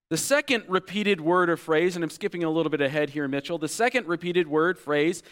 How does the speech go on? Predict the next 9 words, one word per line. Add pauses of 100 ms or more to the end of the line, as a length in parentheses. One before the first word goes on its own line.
(120)
is (140)
the
seventh
day. (1080)
We
see
the
seventh
day